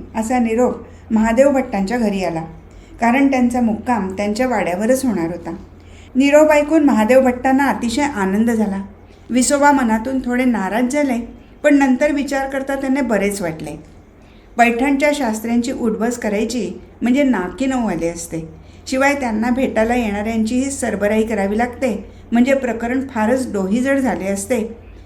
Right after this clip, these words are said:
आणि फायदा काय, तर शास्त्रीबुवा विसोबाचे पाहुणे, म्हणे, "दुरून डोंगर साजरे, चला आता आपलाच मुक्काम महादेव भट्टांकडे."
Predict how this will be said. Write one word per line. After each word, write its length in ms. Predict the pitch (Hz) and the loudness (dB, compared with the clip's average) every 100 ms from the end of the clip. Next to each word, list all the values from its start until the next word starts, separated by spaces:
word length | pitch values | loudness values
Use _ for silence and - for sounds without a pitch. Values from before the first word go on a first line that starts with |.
| - | -4
आणि 140 | 247 262 | 0 0
फायदा 320 | 247 214 208 254 | 2 2 2 0
काय, 260 | 277 277 302 - - - | 0 -2 -2 -8 -18 -8
तर 60 | 277 | -4
शास्त्रीबुवा 600 | 277 254 240 254 262 277 285 | -2 -2 -2 -4 -4 0 0
विसोबाचे 520 | 262 226 226 233 285 | -2 -2 -4 -4 -4
पाहुणे, 400 | 285 262 185 - 156 - - - - - - - | 0 2 2 -2 -8 -16 -20 -20 -20 -20 -20 -4
म्हणे, 200 | 226 247 | 2 2
"दुरून 440 | 285 247 247 269 285 | 2 2 0 2 2
डोंगर 320 | 285 262 285 | 2 0 -2
साजरे, 400 | 294 254 165 151 - - - | -2 -2 -2 -4 -8 -16 -4
चला 180 | 302 294 | 2 4
आता 260 | 233 - 165 - - | 2 0 -8 -12 -10
आपलाच 420 | 202 196 247 269 269 | -6 -2 0 2 0
मुक्काम 380 | 247 - 269 | -2 -2 0
महादेव 360 | 262 233 190 220 | 0 0 -2 0
भट्टांकडे." 600 | 214 208 185 180 165 147 | 0 0 -2 -2 -4 -8